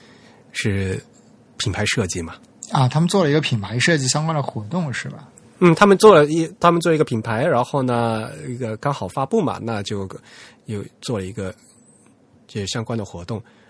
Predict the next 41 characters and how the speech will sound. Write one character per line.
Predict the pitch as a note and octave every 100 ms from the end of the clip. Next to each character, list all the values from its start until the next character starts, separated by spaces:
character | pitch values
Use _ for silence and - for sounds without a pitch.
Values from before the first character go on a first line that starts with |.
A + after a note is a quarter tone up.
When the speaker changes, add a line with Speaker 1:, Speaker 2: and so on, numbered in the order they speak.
| _ _ _
Speaker 1:
那 | G#3 F#3+
款 | D3
字 | G3+
体 | C3 G#2+
叫 | C3+ A2+ -
阿 | E3+
丽 | G3
达 | A#2+ G2+
黑 | A#2 - G3+
体。 | - - F2+ - _ _ _ _ -
那 | D3+ C#3+ C3+ C3 C3
阿 | E3+
丽 | G3+
达 | D#3+
黑 | D#3 G3
体 | F3+ C#3
呢， | A2+
就 | A#2
是 | B2+ C3+ A#2 A2
韩 | G#2 C3 E3+
国， | C3 B2+ C3 C3+ D3 D#3 - _ _ _ _ _ -
就 | D3+
是， | - A#2+ - _
就 | E3+
非 | B3+
常 | C4
有 | F3
名， | G#2 - -
化 | C#3+ B3+
妆 | - E4
品 | B2
嘛， | F2+ -
就 | -
那 | E3
个 | D3
爱 | G#3
茉 | G#3+ G#3+
莉 | G#3
太 | F#3+
平 | D#3 D#3
洋。 | A#2 E3